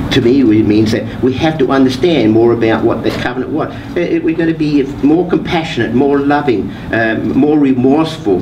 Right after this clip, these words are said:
more, a high level of living than what existed. We have a, a whole new vocabulary,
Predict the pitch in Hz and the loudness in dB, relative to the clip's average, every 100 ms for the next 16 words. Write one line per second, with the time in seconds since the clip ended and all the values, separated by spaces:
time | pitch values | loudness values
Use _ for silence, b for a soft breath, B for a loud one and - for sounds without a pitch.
0 | 90 120 139 135 131 - - - 170 160 | 0 0 2 0 -2 -8 -8 -6 -6 -4
1 | 147 151 131 113 113 110 117 175 170 95 | -4 -2 -2 -2 -6 -4 0 0 0 -4
2 | - B - 120 120 135 135 120 139 175 | -6 B -2 0 2 2 0 -2 0 0
3 | - 98 110 139 127 - 123 131 165 156 | 0 0 2 0 -2 0 2 2 2 2
4 | 135 123 110 117 110 113 151 160 135 98 | 2 2 0 0 0 -2 -2 0 0 0